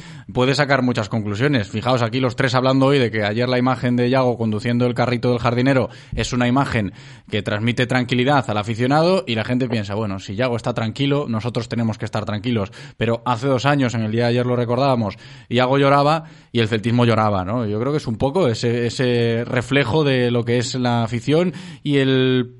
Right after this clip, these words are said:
termómetro, creo, adecuado para tratar de interpretar, eh, lo que le está pasando al Real Cruz Celta en cada momento. Vete a preguntárselo a Yago o interpreta un poco lo que, eh, está pasando por la cabeza de Yago Aspas o lo que dice Yago Aspas públicamente cuando habla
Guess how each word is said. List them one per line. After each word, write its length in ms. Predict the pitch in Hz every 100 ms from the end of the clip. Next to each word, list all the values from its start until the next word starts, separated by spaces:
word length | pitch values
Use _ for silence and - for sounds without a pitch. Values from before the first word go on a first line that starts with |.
| -
termómetro, 880 | - 139 151 185 202 196 190 190 170
creo, 320 | 170 185 180
adecuado 540 | 165 160 170 170 190 165
para 680 | 147 139 135 131 131 127 -
tratar 340 | 135 127 156
de 80 | 165
interpretar, 560 | 151 151 139 151 156 156 - 151 120
eh, 180 | - 71
lo 160 | 135 135
que 100 | 135
le 100 | 127
está 220 | - 156
pasando 360 | 143 - 151 143
al 100 | 139
Real 140 | 139
Cruz 140 | 131
Celta 180 | 139 143
en 60 | 139
cada 180 | 127 123
momento. 440 | 117 104 95 107
Vete 200 | 117 135
a 40 | 175
preguntárselo 520 | 160 156 151 135 139
a 60 |
Yago 260 | 131 131 135
o 120 | 143
interpreta 480 | 135 131 127 147 143
un 100 | 156
poco 220 | 156 147
lo 100 | 151 127
que, 160 | 131
eh, 60 | 123 - - 131
está 340 | - 131 143 127
pasando 300 | 147 156 147
por 120 | 143
la 80 | 139
cabeza 280 | 127 131 143
de 80 |
Yago 220 | 143 131 139
Aspas 300 | - 147 117
o 80 | 127
lo 120 | 120
que 120 | 120
dice 260 | 131 143 143
Yago 260 | 139 123 131
Aspas 280 | - 135
públicamente 540 | - 131 127 123 127 127
cuando 280 | 127 123 123
habla 300 | 131 147